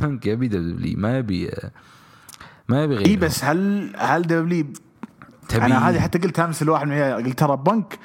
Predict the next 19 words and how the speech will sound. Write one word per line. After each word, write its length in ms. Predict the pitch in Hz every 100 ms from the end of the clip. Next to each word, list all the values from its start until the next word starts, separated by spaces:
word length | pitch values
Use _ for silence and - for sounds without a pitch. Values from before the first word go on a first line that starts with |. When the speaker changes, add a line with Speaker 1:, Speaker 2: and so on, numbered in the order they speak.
| - - -
Speaker 2:
كان 160 | - 170
يبي 120 | 208
مين 160 | 170 175
إيفنت 260 | 180 156
راسلمانيا، 560 | 143 131 139 117 92 -
فلو 500 | - 123 127 123 156
وقع 220 | 180 156
مع 160 | 147 170
اي 180 | 175
دبليو 300 | 160 156 156
ما 140 | 165 226
في 180 | 175 147
راسلمانيا، 540 | 143 143 123 110 107
فتحس 840 | 104 123 127 123 123 - - 147 160
إنه 80 |
مو 220 | 190 190 175
منطق." 280 | 139 -
فهمت 220 | - 120 117
الفكرة؟ 420 | 139 131 151